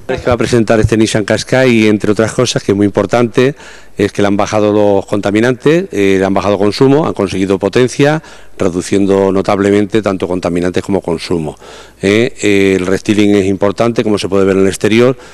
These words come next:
y en el interior se ha equipado de sensores y de una serie de cosas que la verdad es que es notable, ¿eh? Sin alteración mucho del precio.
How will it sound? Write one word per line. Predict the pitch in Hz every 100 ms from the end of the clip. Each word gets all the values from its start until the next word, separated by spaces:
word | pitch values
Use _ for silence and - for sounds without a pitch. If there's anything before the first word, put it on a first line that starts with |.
| -
y | -
en | 90
el |
interior | 87 82 90 104 127 151
se | -
ha | 101
equipado | 90 95 95
de |
sensores | 92 98 95 117 113 120 135 - - -
y | -
de | 92
una | 92
serie | 92 98 92
de | 90
cosas | 90 90 104
que | -
la | 90
verdad | 87 87
es | 87
que | - 90 85 82 82 85
es | -
notable, | 87 - 82 - - - 196 - - -
¿eh? | 95 139 - -
Sin | - - 117
alteración | 113 101 92 - 92
mucho | 90 87 82
del | 78
precio. | 71 - -